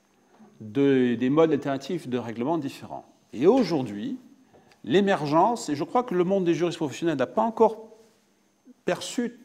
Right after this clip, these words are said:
tout ce que la, cela cachait, l'émergence de la conformité ou de la compliance, puisque ça nous vient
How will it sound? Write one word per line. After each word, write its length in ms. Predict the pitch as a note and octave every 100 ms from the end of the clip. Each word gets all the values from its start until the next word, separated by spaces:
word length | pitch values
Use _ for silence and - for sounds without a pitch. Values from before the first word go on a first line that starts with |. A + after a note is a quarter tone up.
| _ -
tout 220 | G#3+ G3
ce 180 | - -
que 100 | D3+
la, 320 | C#3+ C3+ C3+
cela 240 | - A#2 G2+
cachait, 440 | A#2 A2+ G3+ B3+ A3+
l'émergence 880 | B2 G3 E3 C#3+ C#3+ F#3 A3+ - - - _
de 580 | A2+ G#2+ E3 G#3 G3 G3+ -
la 140 | C3+ C#3
conformité 840 | - F3 - C#3 C3 A#2 C#3 F3+ - - _ _ -
ou 60 |
de 100 | B2
la 280 | B2+ D3+ - - -
compliance, 800 | C3 B2 D3 G#2+ - - - - _ _ _ - - - _ _
puisque 200 | - -
ça 100 | -
nous 120 | - A2+
vient 200 | B2+